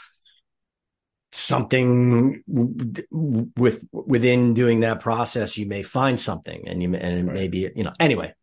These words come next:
Speaker 1: um, but
Speaker 2: Yeah,
Speaker 1: it,
Speaker 2: purpose,
Speaker 1: it
Speaker 2: man, even if you're not liking it and,
Speaker 1: True.
Speaker 2: and, you know, even, it could even be like a co-, like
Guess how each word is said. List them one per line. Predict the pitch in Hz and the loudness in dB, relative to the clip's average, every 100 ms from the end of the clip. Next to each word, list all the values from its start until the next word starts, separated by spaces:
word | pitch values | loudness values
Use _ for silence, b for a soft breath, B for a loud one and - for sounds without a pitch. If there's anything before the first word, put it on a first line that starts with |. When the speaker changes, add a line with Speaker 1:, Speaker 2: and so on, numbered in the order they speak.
| - | -4
Speaker 1:
um, | 104 95 95 90 | -4 -4 -6 -4
but | - | -4
Speaker 2:
Yeah, | 98 | -4
Speaker 1:
it, | |
Speaker 2:
purpose, | - 269 - 302 - | 2 2 2 -2 -4
Speaker 1:
it | 104 | -6
Speaker 2:
man, | 135 165 | -4 -4
even | 165 202 247 | -4 -4 -4
if | 208 | -4
you're | 202 | -4
not | 185 143 | -4 -4
liking | 139 160 151 143 | -2 -4 -6 -10
it | 123 117 - - | -8 -8 -10 -12
and, | 120 120 | -10 -2
Speaker 1:
True. | 123 113 | 0 0
Speaker 2:
and, | 127 - _ _ - | -4 -12 _ _ -8
you | 135 | -4
know, | 139 135 127 | 0 2 0
even, | 156 190 196 135 | -2 -2 -2 -4
it | 147 - | -8 -4
could | 170 | 0
even | 170 160 | 0 0
be | 135 139 | 0 0
like | 135 117 139 - - 110 | 2 2 2 -2 -12 -8
a | 107 | -8
co-, | 135 135 113 - | -8 -12 -14 -16
like | 110 104 98 - | -2 0 0 -6